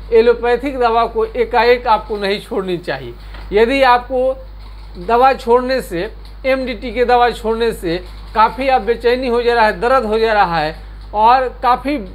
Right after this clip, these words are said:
बर्दाश्त आप नहीं कर पा रहे हैं, उस कंडीशन में होम्योपैथिक दवा साथ में लीजिए और साथ साथ में आप ये, ये एमडीटी या अन्य कोई दवा ले रहे हैं, उसको भी आप लगातार जारी रखें।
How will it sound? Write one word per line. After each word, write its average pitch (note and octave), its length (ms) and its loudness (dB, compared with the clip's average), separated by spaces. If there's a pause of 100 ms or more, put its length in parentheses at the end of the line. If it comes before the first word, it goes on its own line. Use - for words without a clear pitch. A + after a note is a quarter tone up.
(300)
बर्दाश्त G#3 920 0
आप A3+ 220 0
नहीं A#3+ 260 -4
कर B3 220 0
पा G#3+ 240 2
रहे F3+ 240 -2
हैं, D3 240 -8 (420)
उस C4+ 220 -4
कंडीशन B3+ 560 0
में G3 300 -2 (320)
होम्योपैथिक A#3+ 680 0
दवा B3+ 220 4
साथ B3 320 -2
में B3 140 -6
लीजिए A#3 420 -4 (200)
और G#3+ 160 2
साथ B3+ 300 0
साथ A#3 320 -6
में E3+ 260 -4 (300)
आप A3 300 2
ये, A3 360 0 (420)
ये A#3 280 -6
एमडीटी A#3 680 0
या A#3 60 4
अन्य C#4 320 0
कोई A#3+ 240 -4
दवा A#3 260 0
ले A3+ 160 2
रहे G#3 120 -2
हैं, G#3+ 160 -8
उसको C#4 360 -4
भी A#3 160 0
आप A3 220 0
लगातार G#3 520 0
जारी F3 300 0
रखें। C#3 340 -6